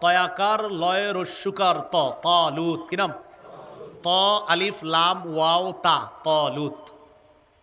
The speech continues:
তলুতকে বাদশা নিয়োগ করার পর বনি ইসরাইলকে শামবিল নবী বললেন, "আল্লাহ তাআলা তোমাদের জন্য এই তলুতকে বাদশা বানিয়েছে।" বনি ইসরাইল বলল,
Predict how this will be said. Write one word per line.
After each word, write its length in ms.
তলুতকে 460
বাদশা 340
নিয়োগ 260
করার 300
পর 340
বনি 200
ইসরাইলকে 600
শামবিল 420
নবী 180
বললেন, 400
"আল্লাহ 440
তাআলা 480
তোমাদের 360
জন্য 260
এই 80
তলুতকে 500
বাদশা 320
বানিয়েছে।" 540
বনি 160
ইসরাইল 340
বলল, 320